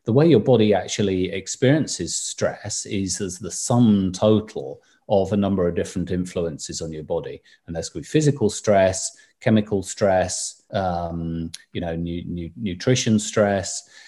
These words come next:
um, and multiple sources. Uh, emotional and mental stress are pretty important sources of stress too.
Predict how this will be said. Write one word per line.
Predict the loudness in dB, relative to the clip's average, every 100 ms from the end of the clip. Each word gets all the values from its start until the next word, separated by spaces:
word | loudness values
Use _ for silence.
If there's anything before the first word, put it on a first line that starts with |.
| -20 _
um, | 0 2 2 2 0 0
and | 0 0 2
multiple | 4 6 6 2 0 0 0
sources. | 4 4 4 0 -8 -8 -10 -8 -6
Uh, | -2 -2 0
emotional | 4 6 4 4 4 4 4 2 -4 _ -4
and | -2 2
mental | 4 4 2 0 0
stress | -4 -4 -4 -4 -8 -6
are | -6
pretty | -6 0 2 4
important | 4 4 4 2 -4
sources | -4 -4 -2 -6 -6
of | -10
stress | -6 -6 -6 -8 -12
too. | -8 -8